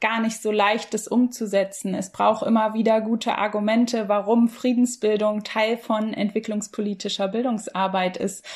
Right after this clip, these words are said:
Auch das ist nicht, ähm, für alle Menschen gleich irgendwie so vorne aufliegend. Und ich glaub, das ist eine Herausforderung, dass es, ähm, zwar die Nachfrage gibt, aber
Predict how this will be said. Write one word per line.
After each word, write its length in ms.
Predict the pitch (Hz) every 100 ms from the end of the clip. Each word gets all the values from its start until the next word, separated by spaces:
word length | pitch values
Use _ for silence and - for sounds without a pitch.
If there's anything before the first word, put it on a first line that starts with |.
| - -
Auch 200 | 202 190
das 260 | 208 214 -
ist 180 | 190
nicht, 380 | 202 208 208 -
ähm, 260 | - 202 202
für 260 | - 214 -
alle 260 | 196 214
Menschen 520 | 208 196 208 - 202
gleich 460 | 196 196 190 208 -
irgendwie 520 | 196 190 196 196 196
so 360 | 185 196 190 190 - - - _
vorne 360 | - 254 277 -
aufliegend. 680 | 220 - 185 175 170 175 - - - - _
Und 440 | 202 208 208 196 -
ich 100 | -
glaub, 220 | 233 233
das 180 | 254 254
ist 120 | 233
eine 220 | 220 220
Herausforderung, 920 | 214 196 214 - 185 175 175 175 180
dass 240 | 185 190 185
es, 240 | 185 -
ähm, 260 | 196 196 185
zwar 200 | 226 226
die 120 | 226
Nachfrage 600 | 208 214 - 226 214 214
gibt, 260 | 214 220 190
aber 260 | 190 196